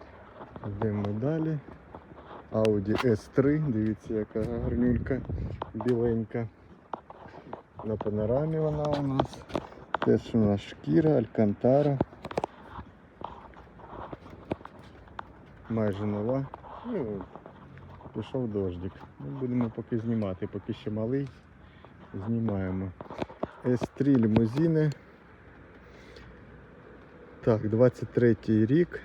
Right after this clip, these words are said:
чотирнадцять тисяч шістсот п'ятдесят пробігу, сорок чотири сімсот п'ятдесят євро коштує автомобіль. Так, йдемо далі. Audi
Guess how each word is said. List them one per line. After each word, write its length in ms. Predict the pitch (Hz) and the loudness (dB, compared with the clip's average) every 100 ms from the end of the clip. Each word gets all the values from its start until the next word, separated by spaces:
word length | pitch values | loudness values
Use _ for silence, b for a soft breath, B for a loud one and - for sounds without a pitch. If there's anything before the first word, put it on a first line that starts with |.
| - - | -12 -10
чотирнадцять 600 | - 131 131 123 123 - | -2 2 4 4 0 -2
тисяч 320 | 135 - 110 | -4 -4 -4
шістсот 400 | - 110 120 110 | -4 -6 -4 -6
п'ятдесят 420 | - 110 - 104 - | -4 -6 -4 -8 -6
пробігу, 520 | 127 151 151 139 139 - - - - - | -6 -4 -4 -4 -4 -8 -18 -20 -12 -4
сорок 240 | 120 120 | -2 -2
чотири 540 | - 113 143 147 147 131 139 135 - | -6 -6 -4 -4 -4 -8 -12 -16 -14
сімсот 320 | 113 107 117 110 | -12 -10 -10 -8
п'ятдесят 440 | 113 104 - 110 - 101 | -8 -8 -6 -8 -8 -6
євро 300 | 107 90 92 | -4 -4 -6
коштує 460 | - 95 - 98 | -8 -8 -6 -6
автомобіль. 540 | 95 - 101 104 123 135 - - - - - - - - - - - - - - - - | -6 -6 -6 -4 -6 -8 -12 -20 -20 -20 -20 -20 -20 -20 -20 -20 -20 -20 -20 -20 -20 -6
Так, 340 | 120 101 95 101 | -2 -2 -2 -4
йдемо 360 | 110 135 147 | -2 0 0
далі. 440 | 131 113 101 98 - | 0 2 2 0 -2
Audi 560 | 127 127 135 127 117 | 0 2 2 2 0